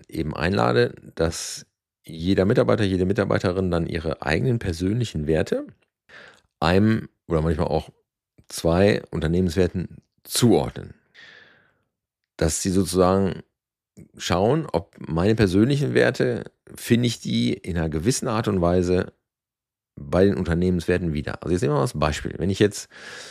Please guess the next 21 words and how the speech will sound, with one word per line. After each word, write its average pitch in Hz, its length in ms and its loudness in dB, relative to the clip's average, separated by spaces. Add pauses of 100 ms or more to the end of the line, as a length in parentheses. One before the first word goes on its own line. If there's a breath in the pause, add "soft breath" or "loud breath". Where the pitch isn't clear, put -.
(220 loud breath)
eine 85 100 -2
Mitarbeiterin 104 520 4
aus 98 80 4
der 90 100 0
Buchhaltung 65 640 -2
bin 55 180 -8 (120)
und 85 200 -4
einer 98 200 4
meiner 101 300 4
Werte 104 260 2
ist 90 180 0
das 92 120 0
Thema 101 380 -2 (100)
Gesetzeskonformität. 73 2000 -2 (1040 loud breath)
So, 73 300 2 (800)
jetzt - 440 0 (440)
wäre 87 200 4
es 92 60 4
natürlich 95 260 2
sehr 90 140 4
verwunderlich, 87 880 2